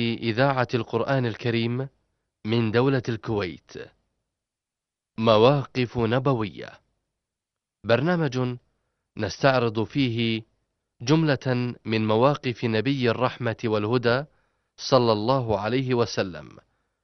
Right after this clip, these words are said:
مستلهمين منها الفوائد والدروس والعبر والأحكام الشرعية من هدي خير البرية صلى الله عليه وسلم. مواقف نبوية.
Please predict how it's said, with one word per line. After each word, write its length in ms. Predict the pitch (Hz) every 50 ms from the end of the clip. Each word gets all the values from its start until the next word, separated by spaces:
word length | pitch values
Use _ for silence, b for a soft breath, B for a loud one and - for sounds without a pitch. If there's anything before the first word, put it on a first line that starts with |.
| _ _ _ _ _ _
مستلهمين 840 | - 110 110 - - - 127 107 95 110 117 120 139 151 143 131 123
منها 220 | 143 143 135 123 117
الفوائد 640 | 110 - - 120 120 139 147 135 127 127 113 113
والدروس 680 | 107 107 107 104 98 101 110 110 123 139 139 120 - 120
والعبر 800 | 107 104 104 104 98 92 127 123 90 - 92 - - - - - _ _ _ _ _ _ _ _ _ _ _
والأحكام 800 | - 110 113 110 113 113 113 107 - - - - 151 160 160 151
الشرعية 720 | 131 110 - - 131 113 104 110 131 123 117 120 120 120 _ _ _ _ _ _ _ _ _ _ _ _ -
من 260 | 117 117 117 113 104 95
هدي 520 | 85 135 151 147 127 127 120 117 113 107
خير 440 | - - 143 151 160 156 143 135 123
البرية 760 | 123 120 120 113 104 117 113 110 107 95 92 87 67 - - _ _ _ _ _ _ _ _ _ _ _ _
صلى 400 | _ - - 147 143 139 131 120
الله 540 | 113 110 104 104 110 107 104 98 95 101 101
عليه 420 | 95 95 90 90 92 90 90 104 120
وسلم. 600 | 113 104 92 - - 92 71 64 60 55 50 50 _ _ _ _ _ _ _ _ _ _ _ _ _ _ _ _ _ _ _ _ _ _ _ -
مواقف 760 | 107 107 113 123 147 170 165 151 143 - - 147 135 - -
نبوية. 760 | 131 127 131 143 139 147 143 131 120 95 90 71 58 57 -